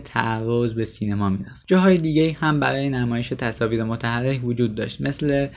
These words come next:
تئاترهای فانوس جادو که در واقع یک اسلاید شو از عکس‌ها یا نقاشی‌ها رو به نمایش می‌گذاشت. تدوین در سالهای اولیه سینما از تکنیک‌های فانوس جادو استفاده می‌کرد.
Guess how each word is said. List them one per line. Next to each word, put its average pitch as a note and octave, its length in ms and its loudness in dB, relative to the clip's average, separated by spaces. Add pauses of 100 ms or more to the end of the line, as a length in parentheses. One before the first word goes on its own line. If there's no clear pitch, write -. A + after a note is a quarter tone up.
(340)
تئاترهای B2+ 680 0
فانوس G#2+ 460 -2
جادو A2 540 2
که A2+ 120 -6
در A#2+ 200 2
واقع B2 280 0
یک C3+ 260 0
اسلاید A2 460 0
شو - 180 -2
از A#2 360 0 (180)
عکس‌ها B2+ 520 -4
یا A#2+ 120 -4
نقاشی‌ها A2 760 -4
رو A2 60 -4
به A2+ 80 -4
نمایش G#2 420 -2
می‌گذاشت. - 140 -20 (1400)
تدوین F#3+ 460 4
در E3 160 2
سالهای D3+ 400 0
اولیه C3 520 2
سینما B2+ 560 2
از B2+ 160 0
تکنیک‌های B2 500 0
فانوس A2+ 460 -4
جادو A2 400 2
استفاده - 560 -4
می‌کرد. - 280 -16